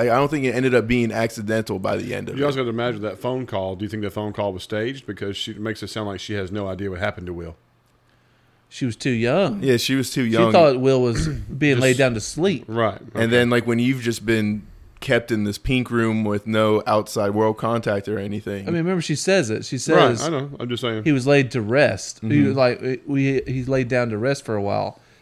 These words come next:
Speaker 3: I mean, that's what I'm saying. She's looking for a brother, assuming he's still alive.
Speaker 2: Right, right.
Speaker 3: So, I mean, it's,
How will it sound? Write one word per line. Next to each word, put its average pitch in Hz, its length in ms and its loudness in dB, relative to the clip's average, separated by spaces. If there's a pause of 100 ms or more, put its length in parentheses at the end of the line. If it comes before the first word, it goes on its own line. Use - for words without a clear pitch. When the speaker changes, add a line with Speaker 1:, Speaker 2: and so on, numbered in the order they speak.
(160)
Speaker 3:
I 139 60 -10
mean, 127 340 -2
that's 135 180 -2
what 139 80 -2
I'm 113 60 -4
saying. 127 240 0
She's 196 220 -4
looking 202 180 2
for 147 120 0
a 113 40 0
brother, 131 280 4
assuming 131 320 -4
he's 139 120 -2
still 123 200 0
alive. 104 420 -4 (160)
Speaker 2:
Right, 98 320 -4 (300)
right. 101 280 -2 (1200)
Speaker 3:
So, - 140 -4
I 113 60 2
mean, 131 140 0
it's, - 200 -4